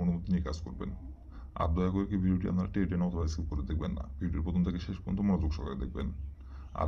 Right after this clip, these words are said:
আপনারা অনুমতি নেবেন কীভাবে? কমেন্টে শুধু লিখবেন, "অনুমতি দেন", তাহলে মন থেকে অনুমতি দিয়ে দেবো, কোনো সমস্যা নাই। আর যদি কোনো কারণবশত কাজ না করতে পারেন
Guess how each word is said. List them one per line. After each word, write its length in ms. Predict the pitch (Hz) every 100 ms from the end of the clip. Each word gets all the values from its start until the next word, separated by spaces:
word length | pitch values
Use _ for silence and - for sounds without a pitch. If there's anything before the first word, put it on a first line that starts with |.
| 82
আপনারা 200 | 92 90
অনুমতি 240 | 92 95 95 95
নেবেন 180 | 95 95
কীভাবে? 240 | 98 95 143
কমেন্টে 260 | - 98 90
শুধু 120 | 92 87
লিখবেন, 200 | 87 95 104
"অনুমতি 240 | 90 85 87
দেন", 100 | 147 185 - - -
তাহলে 180 | - 92 85
মন 80 | 87
থেকে 120 | 85 82
অনুমতি 220 | 80 78 80
দিয়ে 120 | 87
দেবো, 120 | - -
কোনো 120 | 110 85 -
সমস্যা 240 | 76 76 73
নাই। 80 | 76 - - - - - -
আর 80 | 85 82
যদি 120 | 90 95
কোনো 120 | 101 92
কারণবশত 340 | 98 95 101 107
কাজ 100 | 101 90
না 40 | 92
করতে 140 | 104 101
পারেন 140 | 110